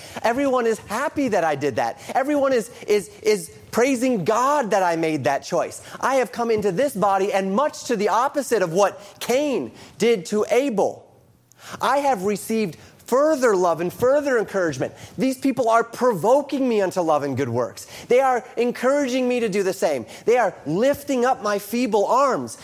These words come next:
They are strengthening my weak knees. They are giving me the strength to get back out there and to do it again and to stand up for truth and righteousness. That's what the body is supposed to be. That's what Christians are supposed to be one for another. And this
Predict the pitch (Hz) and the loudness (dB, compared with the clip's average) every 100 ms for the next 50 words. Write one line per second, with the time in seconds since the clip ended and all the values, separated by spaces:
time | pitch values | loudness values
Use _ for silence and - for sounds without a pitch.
0 | - - 240 208 196 156 - - - - | -10 0 2 4 2 0 -8 -16 -10 -2
1 | 247 294 285 233 202 185 170 170 247 240 | 2 2 2 0 0 0 0 0 0 -2
2 | 226 262 262 127 - - - 233 254 208 | -2 0 0 -2 -6 -16 -2 2 2 2
3 | 165 120 254 254 247 220 185 190 - 220 | -2 -2 0 0 0 0 -2 -4 -2 -2
4 | 240 240 160 214 214 196 214 247 277 214 | -2 -2 -2 -2 0 -2 0 0 0 0
5 | 180 170 147 240 233 147 233 269 214 165 | 0 -2 -2 0 0 0 0 0 -2 -4
6 | - 208 233 220 247 247 247 - 175 135 | -6 -4 -2 0 -2 -2 -6 -2 -2 -2
7 | 135 131 131 139 - 123 - - - - | -2 -2 -4 -8 -8 -8 -10 -16 -20 -4
8 | - 494 - - 185 190 185 156 147 135 | -2 -2 -6 -4 -2 -2 -2 -2 -2 -2
9 | 123 113 127 120 113 - 117 107 - - | -4 -6 -8 -6 -6 -6 -6 -6 -8 -12
10 | - - 220 240 254 - 208 - 165 - | -18 -4 -2 -2 -4 -4 -6 -4 -4 -4
11 | 139 135 139 147 139 135 156 160 131 127 | -6 -6 -4 -4 -4 -4 -2 -2 0 -2
12 | 123 - - - 180 190 240 175 110 - | -4 -10 -18 -6 -4 -2 -2 -2 -6 -10
13 | - 190 190 190 | -4 -2 0 -2